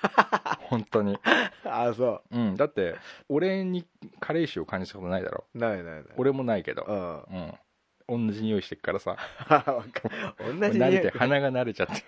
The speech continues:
Speaker 1: <laughs> あ、そっか。
Speaker 2: うん。まあまあね。
Speaker 1: 女の人もあんの？
Speaker 2: あ、そうそう。それよ。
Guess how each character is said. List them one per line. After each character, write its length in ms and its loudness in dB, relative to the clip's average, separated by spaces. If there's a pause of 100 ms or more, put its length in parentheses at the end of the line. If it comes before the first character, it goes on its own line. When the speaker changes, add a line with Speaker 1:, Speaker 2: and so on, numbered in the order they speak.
Speaker 1:
<laughs> 0 -
あ、 1500 -2
そ 120 -6
っ 120 -12
か。 320 -8 (240)
Speaker 2:
う 60 -8
ん。 140 -4 (600)
ま 100 -4
あ 40 -4
ま 180 -4
あ 40 -8
ね。 240 -6 (640)
Speaker 1:
女 300 4
の 60 4
人 120 0
も 100 6
あ 40 6
ん 80 -4
の？ 180 -12 (560)
Speaker 2:
あ、 140 -4
そ 120 0
う 40 -2
そ 100 -4
う。 100 -2
そ 180 -6
れ 120 0
よ。 240 -2